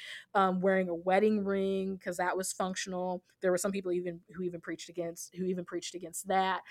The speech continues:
Um, and there were just, like, there, there's, like, we sh-, we should probably do, like, an episode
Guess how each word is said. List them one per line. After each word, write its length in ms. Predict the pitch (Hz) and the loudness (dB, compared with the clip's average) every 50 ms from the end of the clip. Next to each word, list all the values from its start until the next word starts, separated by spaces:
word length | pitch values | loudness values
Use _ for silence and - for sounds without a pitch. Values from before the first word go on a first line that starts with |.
| - - - - - - - | -16 -16 -14 -14 -4 6 6
Um, 160 | 240 240 233 | 8 8 8
and 80 | 226 | 10
there 180 | 254 285 339 330 | 10 10 10 10
were 100 | 285 262 | 6 4
just, 180 | 220 226 208 - | 2 0 -4 -2
like, 140 | 196 180 - - | -4 -4 -4 -2
there, 180 | 196 233 196 220 | 0 0 2 8
there's, 340 | 247 277 262 254 - - _ _ _ - | 8 8 8 8 2 -8 _ _ _ -14
like, 340 | 247 233 214 247 226 220 226 | -4 6 8 8 8 8 2
we 200 | 240 269 285 294 | 0 2 2 2
sh-, 80 | 262 254 - | 2 0 -2
we 160 | 220 254 262 | 2 2 2
should 160 | - 247 208 | 2 0 -2
probably 260 | - 233 196 202 185 190 | 2 2 2 2 2 0
do, 160 | 190 196 196 | 0 0 2
like, 140 | 190 180 185 | 2 2 0
an 80 | 175 156 | 0 -4
episode 540 | 180 190 190 180 - 190 180 185 180 165 | -4 -4 -4 -2 0 4 6 6 6 6